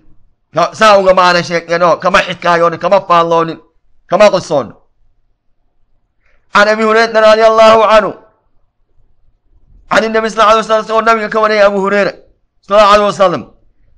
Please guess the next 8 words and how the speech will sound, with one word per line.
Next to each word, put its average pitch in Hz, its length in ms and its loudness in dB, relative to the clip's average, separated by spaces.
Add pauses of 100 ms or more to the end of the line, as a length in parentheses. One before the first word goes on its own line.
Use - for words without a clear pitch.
(140)
Qaala 214 340 2
nabigu 220 320 -2
wuxuu 226 300 0
yidhi, 185 140 -8 (1400)
qaala 208 300 2
Sulaymaan 220 580 0
wuxuu 220 240 -4
yidhi, 220 160 -6